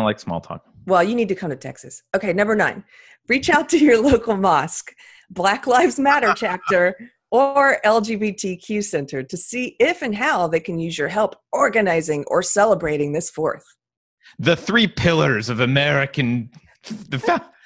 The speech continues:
Speaker 1: the fa-, the pillars of the foundation of America. Local mosques, Black Lives Matter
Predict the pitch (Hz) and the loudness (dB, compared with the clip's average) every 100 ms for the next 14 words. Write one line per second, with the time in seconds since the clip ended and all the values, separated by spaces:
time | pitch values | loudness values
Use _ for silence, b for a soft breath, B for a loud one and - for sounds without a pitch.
0 | b - - 180 156 160 226 214 185 160 | b -4 0 0 0 0 2 4 2 -2
1 | - 175 175 190 185 160 135 127 110 110 | 0 2 4 2 0 -4 0 2 2 0
2 | 90 - b b b b b b b _ | -4 -6 b b b b b b b _
3 | 160 180 180 156 151 147 - - - _ | 0 2 2 4 4 2 -2 -18 -20 _
4 | - 196 170 160 143 123 131 120 110 107 | -2 0 2 2 2 2 0 2 2 -2
5 | 104 | -4